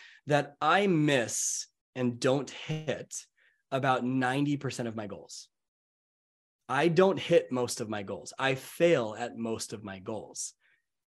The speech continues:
Now, I still have deadlines and urgency for all those goals. But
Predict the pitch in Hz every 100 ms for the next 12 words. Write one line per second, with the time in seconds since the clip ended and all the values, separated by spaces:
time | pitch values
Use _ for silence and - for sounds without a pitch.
0 | - 202 262 107 196 233 - _ 143 196
1 | 247 - 175 127 160 226 117 107 113 131
2 | 143 127 123 120 113 107 - 143 208 151
3 | 110 117 107 - 165 220 123 107 98 95
4 | 95 90 76 - - _ _ _ _ _
5 | _ _ _ 127 -